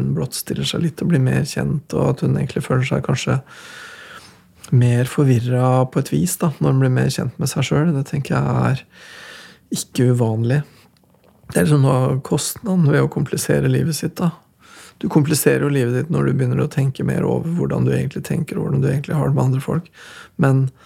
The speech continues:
samtidig så får du et ekstra rom, og det er ikke så dumt. Ja, det er, jeg tenker vel litt sånn at alt kommer med en pris, men, ehm, det å ha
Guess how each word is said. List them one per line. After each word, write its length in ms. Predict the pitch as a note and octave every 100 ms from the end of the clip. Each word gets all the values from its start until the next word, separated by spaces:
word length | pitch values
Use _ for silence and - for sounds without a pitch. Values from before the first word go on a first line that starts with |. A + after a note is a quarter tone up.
| - - - _ _ - -
samtidig 560 | - D3 B2+ C#3+ C3+ C3
så 80 | C3+
får 380 | - - B2 C3+
du 60 | C#3+
et 180 | C#3 D3+
ekstra 380 | - - D3+ D3
rom, 220 | C#3+ D#3+ - _ _ _ - - _ -
og 100 | C3+
det 80 | C3+
er 80 |
ikke 140 | C3 -
så 80 | C#3+
dumt. 320 | E3+ - - - _ _ - - - - - - _ _ -
Ja, 220 | - G3+ - F#3+
det 80 | G3
er, 140 | A3 F#3
jeg 160 | F#3 F3+
tenker 240 | F3+ F3
vel 120 | E3+ F3
litt 100 | -
sånn 180 | E3+ E3
at 160 | - - - - - - - - - - _ -
alt 180 | E3+ -
kommer 220 | B2+ B2+
med 100 | D3+
en 60 | C#3+
pris, 340 | C3+ C#3+ - -
men, 260 | D3+ D3 C#3+
ehm, 720 | C#3+ C3+ C3 C#3+ C#3+ D3 C#3
det 120 | C#3+
å 100 | C3+ C3
ha 180 | B2+